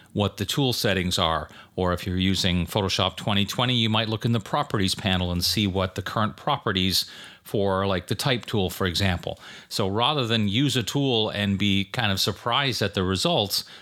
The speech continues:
hopefully you should be able to predict the results a little better if you get in the habit of checking the tool settings. Now, along the same lines,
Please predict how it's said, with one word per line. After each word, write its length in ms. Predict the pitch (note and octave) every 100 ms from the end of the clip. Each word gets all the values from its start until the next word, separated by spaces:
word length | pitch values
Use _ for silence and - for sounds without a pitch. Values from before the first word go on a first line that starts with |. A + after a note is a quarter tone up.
| -
hopefully 400 | - F3 - G#2+
you 100 | G2+
should 200 | - G2+
be 120 | G#2+
able 200 | F#2+ G2+
to 120 | -
predict 560 | G#2 - A2 G#2+ F3+ -
the 100 | G2+
results 500 | F#2+ E2+ E2+ F#2 -
a 20 |
little 220 | F#2 F2+
better 420 | E2+ C3+ A#2 F2+ - - - -
if 160 | G#2 F#2+
you 100 | G2
get 160 | G2 F#2
in 100 | F2+
the 80 |
habit 540 | F2 - C#3+ A2+ F#2+ - - - - -
of 400 | F#2 F2+ E2+ - _ -
checking 600 | - C#3 - G2 F#2 - - _
the 100 | G#2
tool 280 | - C3 A2+
settings. 500 | - F2+ E2+ F#2 - - - -
Now, 140 | G2+
along 200 | G2+ G2+
the 60 | F#2+
same 280 | A2+ G#2
lines, 520 | A#2+ D3 G2+ G#2 -